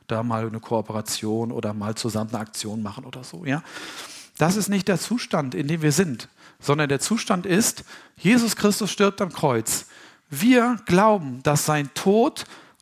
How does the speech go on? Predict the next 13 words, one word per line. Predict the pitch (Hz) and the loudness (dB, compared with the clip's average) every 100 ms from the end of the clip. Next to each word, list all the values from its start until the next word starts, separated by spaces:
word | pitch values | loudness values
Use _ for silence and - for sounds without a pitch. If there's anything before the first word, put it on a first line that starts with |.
| _ _ - | _ _ 0
unsere | 220 214 190 180 | 2 2 2 4
Auferstehung | 220 220 214 165 - 196 165 156 | 2 2 -2 -2 2 4 4 2
ist. | 139 117 - - - - - - - | 0 2 -2 -6 -14 -20 -20 -10 -2
Und | 156 139 | 0 4
damit | 202 233 202 240 - _ | 4 4 2 -2 -8 _
sind | 143 123 214 330 - 156 | 2 4 2 2 -8 -2
wir | 175 247 294 - _ | 4 4 4 -2 _
miteinander | 180 190 208 208 214 208 214 - _ | 0 0 0 0 2 2 2 -6 _
verbunden. | - 196 185 202 190 123 113 - - _ | 0 2 4 4 2 -2 -4 -8 -20 _
Wir | 147 214 269 | 2 4 6
sind | 247 226 | 4 2
jetzt | 185 202 - - - - _ | 2 2 0 -4 -10 -20 _
Kinder | - 220 269 262 214 240 | 2 4 4 6 6 6